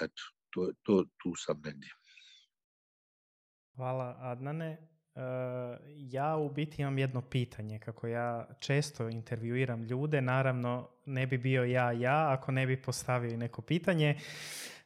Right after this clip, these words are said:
Speaker 2: kako je Adnan jednom rekao, "Badave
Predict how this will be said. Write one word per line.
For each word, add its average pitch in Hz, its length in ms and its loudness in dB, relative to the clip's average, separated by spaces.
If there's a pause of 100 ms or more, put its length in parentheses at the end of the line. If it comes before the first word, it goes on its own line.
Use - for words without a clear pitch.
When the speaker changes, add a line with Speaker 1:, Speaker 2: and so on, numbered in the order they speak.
(520)
Speaker 2:
kako 143 240 4
je 131 80 8
Adnan 143 360 6
jednom 139 320 4
rekao, 143 320 4
"Badave 131 600 4